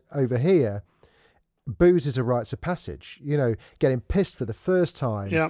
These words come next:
Speaker 1: is something that your parents are secretly proud of, which is just fucking ridiculous. Or it's just something that, that just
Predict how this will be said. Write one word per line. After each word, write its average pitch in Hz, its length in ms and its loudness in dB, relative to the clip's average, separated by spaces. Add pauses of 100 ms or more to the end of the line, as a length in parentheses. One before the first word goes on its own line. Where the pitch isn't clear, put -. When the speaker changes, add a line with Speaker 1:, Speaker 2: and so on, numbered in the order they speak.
(160)
Speaker 1:
is 127 160 -4
something 131 520 0
that 127 120 -2
your 120 180 -2
parents 131 480 -2
are - 40 -8
secretly 113 460 -4
proud 101 340 -8
of, 78 140 -12
which 113 160 -8
is 143 140 -4
just - 360 -10
fucking 104 420 -12
ridiculous. 87 500 -16
Or 123 100 -8
it's 135 120 -6
just - 180 2
something 156 300 -2
that, 131 200 -2
that 143 140 -2
just - 200 -6